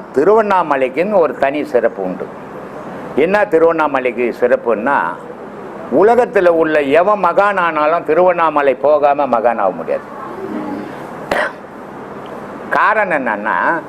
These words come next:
மகான்ன்றவனே அவன் நெருப்பு வடிவமா மாறணும், மாறினால்தான் மகான் ஆக முடியும். அவன் காத்து வடிவமாவோ, நெருப்பு, நீர் வடிவமாவோ, மண் வடிவமாவோ இருந்தா மகான் ஆக முடியாது.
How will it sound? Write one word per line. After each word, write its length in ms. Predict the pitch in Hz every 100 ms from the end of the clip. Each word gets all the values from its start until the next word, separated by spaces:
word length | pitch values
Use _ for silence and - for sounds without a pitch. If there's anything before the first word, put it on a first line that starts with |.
| - - 123
மகான்ன்றவனே 720 | 165 226 247 240 214 190 196
அவன் 220 | 220 196
நெருப்பு 440 | 165 185 214 208 185
வடிவமா 240 | 170 170
மாறணும், 640 | 175 151 147 170 151 113 - - - - - - 123
மாறினால்தான் 680 | 175 208 208 208 196 220 202
மகான் 140 | 190
ஆக 300 | 196 185 175
முடியும். 320 | 156 135 107 - - - - - - - -
அவன் 220 | 180 185
காத்து 480 | 160 196 233 226 214
வடிவமாவோ, 460 | 208 196 196 208 226
நெருப்பு, 320 | 196 202 196
நீர் 360 | 185 196 226
வடிவமாவோ, 640 | 208 190 170 185 185 208 220
மண் 240 | 190 208
வடிவமாவோ 640 | 208 185 180 175 175 202
இருந்தா 280 | 196 170 202
மகான் 180 | 185 165
ஆக 240 | 165 143
முடியாது. 340 | 131 127 120